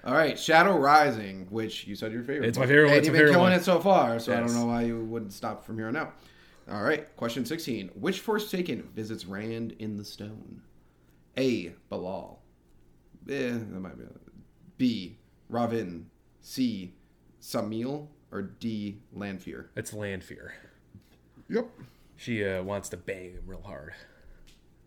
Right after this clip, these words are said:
Speaker 1: Is she not?
Speaker 2: She, oh, she's, like, described as, like, one of the most beautiful women in the entire
Speaker 1: Oh,
Speaker 2: ever existence.
Speaker 1: fucking Wheel of Time
Speaker 2: She's
Speaker 1: series.
Speaker 2: crazy evil.
Speaker 1: Wheel of Time series, better get the, oh, is she, like, my type?
Speaker 2: Yeah.
Speaker 1: Okay.
Speaker 2: Yeah.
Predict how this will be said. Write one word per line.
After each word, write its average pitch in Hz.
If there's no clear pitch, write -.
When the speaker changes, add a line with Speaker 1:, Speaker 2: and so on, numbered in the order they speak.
Speaker 1:
Is -
she -
not? -
Speaker 2:
She, -
oh, 156
she's, 180
like, 147
described 143
as, 123
like, 127
one 123
of 120
the 117
most 101
beautiful 110
women 98
in 90
the 90
entire 90
Speaker 1:
Oh, 101
Speaker 2:
ever 92
existence. 92
Speaker 1:
fucking 104
Wheel 110
of 101
Time 113
Speaker 2:
She's 254
Speaker 1:
series. 240
Speaker 2:
crazy 254
evil. 262
Speaker 1:
Wheel 120
of 117
Time 127
series, 131
better 120
get 127
the, 131
oh, 135
is 113
she, 131
like, 123
my 120
type? 160
Speaker 2:
Yeah. 135
Speaker 1:
Okay. 117
Speaker 2:
Yeah. 110